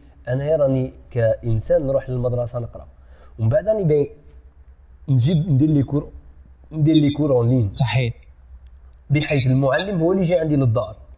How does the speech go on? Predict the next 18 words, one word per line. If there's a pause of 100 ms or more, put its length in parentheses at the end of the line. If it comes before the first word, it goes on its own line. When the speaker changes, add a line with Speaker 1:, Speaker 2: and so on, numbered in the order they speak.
(400)
Speaker 1:
أنت
هذه
إبداع. (380)
شو
أنا
أثرت
عليك
داك
ال-، (260)
داك
الكونتكست
الأول
Speaker 2:
Exactement. (360)
Speaker 1:
اللي (1000)
ديك
الفكرة
سي
تعكسها.